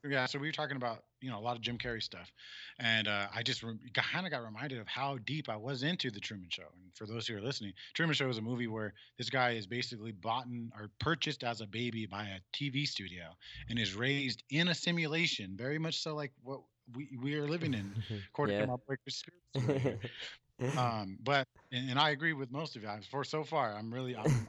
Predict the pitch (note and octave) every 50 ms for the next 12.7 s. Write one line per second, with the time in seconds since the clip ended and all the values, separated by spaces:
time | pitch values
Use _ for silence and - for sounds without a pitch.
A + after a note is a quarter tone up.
0 | - - A2+ A2 A2 A2+ G#2+ - D3+ C3 - D3+ - A2 C#3+ - - - C3+ A#2+
1 | A#2 C3 - - D#3+ D#3 D3+ D#3 D#3 - E3+ E3+ E3+ E3+ - - - C#3 C#3 C3
2 | B2+ - C3+ C#3 B2+ B2 A#2 A2 G#2 G#2 - - A#2 - G#3+ G3 E3 D#3+ C3+ -
3 | - - - - - _ _ - C#3+ C3+ C3 B2+ A#2+ A2+ C3 C#3 B2+ B2+ C3 C#3+
4 | D3 B2 C3+ C3 A#2+ G#2+ - - - _ _ C3+ A2 C3+ C3+ D#3+ E3 - E3+ D#3
5 | B2+ A2 G#2+ A2 D#3 C#3 B2 C3 D3+ D3+ C#3+ D#3 D#3 C#3 C#3 - D#3 D#3 D#3 C#3+
6 | A#2 B2 G#2+ B2 B2 A#2+ A#2 A#2 D3 D3+ D#3 D#3 D3+ C#3+ C#3 C3 B2+ - A#2 A2+
7 | A2 A#2+ D3 D3 C#3+ C#3+ C#3 B2+ B2 C3 B2+ - - D3+ D#3+ D#3 D3+ D#3+ D#3 A#2+
8 | A#2 G#2+ - - - - - D#3 D#3 D#3 D#3 - D#3+ D#3 D#3 D3 C#3+ - - D3
9 | D3 C#3+ C#3+ D#3 D3 - - _ - C3+ C#3 C3+ C3+ C#3 C#3+ C#3 C#3+ C3+ A#2+ A2+
10 | A2+ G#2+ F#2+ A#2+ C3+ C3 B2 - A#2 - C3+ C#3 C3+ B2 A2 G#2 G2+ F#2+ - _
11 | - - _ _ _ _ _ _ - A#2 G#2+ A#2+ C3 B2+ A#2+ A2 - - - -
12 | - - - A#2 A#2 A#2 A2+ - - _ - A#2 G#2+